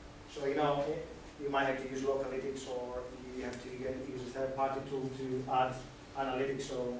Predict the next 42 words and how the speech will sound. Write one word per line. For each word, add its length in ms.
how 140
often 260
your 120
application 440
crashes, 520
uh, 100
if 160
you 80
want 140
to 40
have 140
custom 300
events 400
on, 420
you 80
know, 160
how 100
many 300
times 300
the 60
users 200
have 160
gone 200
into 140
one 220
view 240
or 40
another 240
and 160
use 100
that 200
pattern 320
or 180
specific 340
functionality. 640
That's 220
all 180
built 140
in 160
with 100
Xamarin, 360
so 360